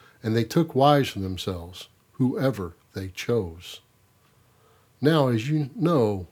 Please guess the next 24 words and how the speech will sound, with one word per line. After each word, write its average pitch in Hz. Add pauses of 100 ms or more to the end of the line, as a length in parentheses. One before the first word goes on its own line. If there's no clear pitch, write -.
we 123
have 135
to 127
figure 104
that -
this -
was 113
not 113
good. 98 (600)
Man 139
was 147
supposedly 147
created 123
in 98
God's 104
image, 110 (500)
but 120
was 113
not 147
to -
be 135
equal 170
with 92
God. 92